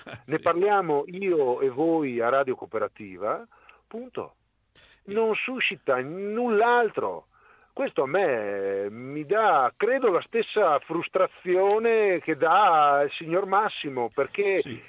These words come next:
Speaker 2: si vede che per quanto, cioè, non c'è una, un far del bene. Soprattutto io ho smesso di pensare agli errori. Io da quando sono bambino sento parlare, io ho quarantacinque anni,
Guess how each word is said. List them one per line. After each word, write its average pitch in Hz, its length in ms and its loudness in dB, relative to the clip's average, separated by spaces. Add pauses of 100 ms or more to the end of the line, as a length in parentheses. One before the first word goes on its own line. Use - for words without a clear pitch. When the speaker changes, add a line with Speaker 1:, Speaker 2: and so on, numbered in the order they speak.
(120)
Speaker 2:
si - 160 -12
vede 247 340 -2
che 156 180 -2 (220)
per 180 260 -2
quanto, 233 600 0
cioè, 233 160 0
non 220 240 -2
c'è 269 260 0
una, 165 600 4
un 165 180 -4 (140)
far 190 240 4
del 147 240 -2
bene. 143 460 0 (200)
Soprattutto 233 680 -2
io 233 180 2
ho 165 380 2
smesso 180 500 -2
di 131 180 -10
pensare 131 1000 0 (420)
agli 170 260 0
errori. 131 840 0
Io 175 200 0
da 147 100 0
quando 156 340 -2
sono 151 320 -4
bambino 143 560 -4
sento 147 300 -6
parlare, 143 320 0
io 165 100 2
ho - 40 2
quarantacinque 120 840 -2
anni, 85 340 -10